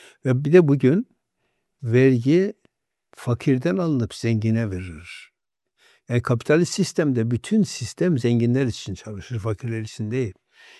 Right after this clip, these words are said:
İçtiğiniz bir bardak suda da vergi vardır. E, ya-, yaktığınız elektrikte vergi vardır. Her şeyde vergi vardır. Ama bu zekat olduğu zaman şeyden,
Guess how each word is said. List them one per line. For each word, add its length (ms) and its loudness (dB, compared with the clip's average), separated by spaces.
İçtiğiniz 520 4
bir 120 2
bardak 280 4
suda 340 2
da 140 4
vergi 360 -4
vardır. 540 -16
E, 100 0
ya-, 260 0
yaktığınız 480 2
elektrikte 720 0
vergi 320 -2
vardır. 360 -10
Her 200 0
şeyde 440 -2
vergi 300 0
vardır. 380 -6
Ama 380 0
bu 320 0
zekat 480 -2
olduğu 340 0
zaman 420 -4
şeyden, 540 0